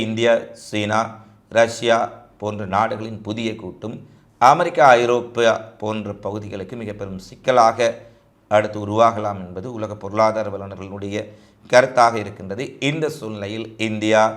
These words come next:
சீனா, ரஷ்யா போன்ற நாடுகள் விழித்து கொண்டிருக்கின்றார்கள். ஆனால் அரபுலகத்தில் இருக்கக்கூடிய இந்த அரபிக்கள் தான் இன்னமும் விழித்தெழாமல் அமெரிக்காவுடன் பாதுகாப்பு ஒப்பந்தங்களை செய்வது குறித்து பேசிக் கொண்டிருப்பது தான் கவலைக்குரிய விடயமாக இருக்கின்றது.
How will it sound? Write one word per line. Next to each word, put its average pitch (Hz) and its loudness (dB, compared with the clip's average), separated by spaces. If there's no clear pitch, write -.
சீனா, 117 0
ரஷ்யா 101 -2
போன்ற 101 -12
நாடுகள் 101 -10
விழித்து 101 -12
கொண்டிருக்கின்றார்கள். 90 -12
ஆனால் 147 8
அரபுலகத்தில் 151 2
இருக்கக்கூடிய 110 -10
இந்த 104 -8
அரபிக்கள் 104 0
தான் 110 -4
இன்னமும் 156 -2
விழித்தெழாமல் 113 -4
அமெரிக்காவுடன் 117 -4
பாதுகாப்பு 101 -6
ஒப்பந்தங்களை 98 -8
செய்வது 151 2
குறித்து 110 -10
பேசிக் 101 -12
கொண்டிருப்பது 95 -12
தான் - -6
கவலைக்குரிய 95 -10
விடயமாக 95 -10
இருக்கின்றது. 80 -20